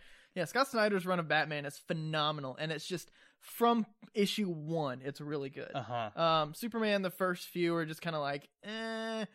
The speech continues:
Speaker 1: There's some interesting villains. The villains are based on his powers, like he,
Speaker 2: Okay.
Speaker 1: um,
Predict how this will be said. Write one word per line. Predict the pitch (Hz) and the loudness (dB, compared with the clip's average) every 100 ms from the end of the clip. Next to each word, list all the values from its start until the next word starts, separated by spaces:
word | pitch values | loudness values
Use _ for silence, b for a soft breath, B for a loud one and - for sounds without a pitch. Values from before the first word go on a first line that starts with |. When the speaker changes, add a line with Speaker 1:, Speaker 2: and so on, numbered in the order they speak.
| b b - | b b 0
Speaker 1:
There's | 214 | 0
some | 220 | 2
interesting | 240 240 269 269 233 | 0 -2 -2 -2 0
villains. | 185 190 208 202 190 | 4 4 4 2 0
The | 175 | 2
villains | 175 185 185 | 4 4 4
are | 185 160 | 2 0
based | 151 156 165 - | 0 0 -2 -4
on | 160 | -4
his | 156 156 | -2 -4
powers, | - 147 151 165 160 160 | -2 0 2 0 -2 -4
like | 147 | -4
he, | - 151 147 143 b 170 | -2 -2 -2 -6 b -10
Speaker 2:
Okay. | 208 113 | -4 -2
Speaker 1:
um, | 107 151 143 131 143 | 0 0 0 -2 -6